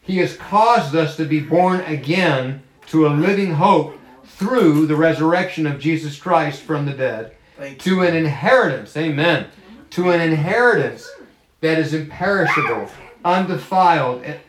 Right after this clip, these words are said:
Speaker 1: unfading, kept in heaven for you, who by God's power are being guarded through faith for a salvation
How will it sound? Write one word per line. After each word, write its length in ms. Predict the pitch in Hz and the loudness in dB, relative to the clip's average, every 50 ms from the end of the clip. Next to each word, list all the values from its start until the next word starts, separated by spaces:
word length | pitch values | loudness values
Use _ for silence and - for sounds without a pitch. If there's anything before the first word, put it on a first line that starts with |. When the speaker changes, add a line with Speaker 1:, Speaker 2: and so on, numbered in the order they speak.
| - | -6
Speaker 1:
unfading, 800 | 185 170 165 165 156 - - - 170 165 156 135 117 107 107 110 - - _ - - - - - | -2 0 0 0 -2 -4 -2 2 2 4 4 2 0 -4 -8 -10 -12 -18 _ -18 -18 -18 -16 -8
kept 500 | - - 226 247 240 - - - - - _ _ _ _ | -2 0 2 2 0 -2 -6 -14 -20 -20 _ _ _ _
in 160 | 147 151 151 147 | -4 -4 -2 0
heaven 500 | 147 160 170 165 151 156 147 143 143 - | 0 0 0 0 0 0 -2 -4 -6 -8
for 220 | - 180 175 175 160 | -6 -4 -2 0 0
you, 380 | 147 127 120 107 101 98 101 - _ - - - _ _ _ _ _ | 0 0 -2 -6 -6 -8 -12 -16 _ -20 -20 -20 _ _ _ _ _
who 200 | - 190 202 180 | -4 -4 -2 0
by 200 | 180 170 160 151 | 0 0 2 2
God's 400 | 151 170 170 180 190 190 - - | 2 2 2 2 0 -2 -4 -10
power 760 | - - 170 208 226 233 240 220 175 139 127 120 131 143 - - - - - - - | -10 -4 0 0 0 2 0 0 -2 -2 -2 -4 -6 -6 -10 -12 -18 -20 -14 -8 -4
are 160 | 160 165 156 | -2 -2 0
being 340 | 151 165 165 160 160 156 147 | 0 0 0 0 0 0 0
guarded 680 | 131 147 160 185 185 180 156 143 139 139 139 139 - - - _ - - _ - - - - | 2 2 4 4 4 2 2 0 0 -2 -4 -6 -8 -14 -20 _ -20 -20 _ -20 -20 -8 -4
through 360 | 196 196 220 247 285 302 285 | -2 -2 0 4 6 6 6
faith 840 | - - - - 254 214 175 170 185 220 226 - - - - - _ _ _ - - - - _ | 4 0 -4 -2 0 2 2 2 0 -2 -4 -6 -10 -18 -20 -20 _ _ _ -18 -18 -18 -18 _
for 260 | - - 190 190 190 | -8 -2 0 2 2
a 60 | 185 147 | 2 0
salvation 960 | - 190 180 175 175 165 165 180 190 190 180 - - 156 143 147 147 143 | -2 -2 0 0 0 0 0 -2 -2 -2 -2 -2 -2 -2 -2 -2 -2 -4